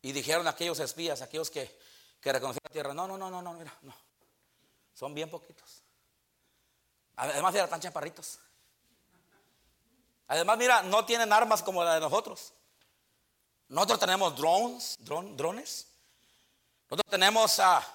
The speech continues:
armas nucleares. Nosotros somos de lo, somos poderosos. Ah, ese pueblito, e-, e-, e-, ese, esa gente, no, no, esos". Y ellos, hermanos,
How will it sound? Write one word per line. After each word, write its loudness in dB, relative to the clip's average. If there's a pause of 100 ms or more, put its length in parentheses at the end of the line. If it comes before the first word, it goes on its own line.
(920)
armas 2
nucleares. 4
Nosotros 4
somos 2
de 4
lo, 0 (100)
somos 2
poderosos. 4 (520)
Ah, 8
ese 6
pueblito, 4
e-, 2
e-, 0
e-, 2
ese, 4
esa 0
gente, -6
no, -10
no, -10
esos". -12 (1900)
Y -4
ellos, 0
hermanos, -6